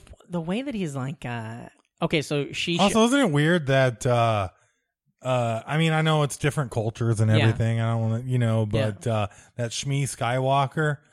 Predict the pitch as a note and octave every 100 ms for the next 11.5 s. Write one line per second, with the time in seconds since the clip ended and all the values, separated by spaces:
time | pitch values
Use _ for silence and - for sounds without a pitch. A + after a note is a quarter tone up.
0 | _ _ B2+ B2 A#2 A2+ A#2 B2+ G#2+ A#2+
1 | A#2 - G#2+ A2+ B2 A#2+ G#2 A2 A2 A2
2 | G#2 G2+ F#2+ - - - D#4+ C#4+ D#4 C#4+
3 | C#4+ D#4 C4 D4+ A#3 C#3 C3 A2 - G#3
4 | A#3+ - - C#3+ G3 G3 F#3+ A#3 A#3+ G3
5 | E3+ D3+ C3 - C#3+ D3+ C#3 C#3+ D#3+ -
6 | D#3 - E3+ A3 G3 F3+ C3+ D#3 D#3+ D3
7 | - C#3+ F3 F#3 G#3 A#3 B3 - B2+ D#3
8 | G3 A3 G3+ G3 A#3 F4 C#4 A3 F#3+ G3
9 | - A#3 C#4 - G#3 F3+ F#3 F3+ F3 G3
10 | - B3 A#3 G3+ - G3 E3+ F#3 F#3 -
11 | B2 A#2 B2 C#3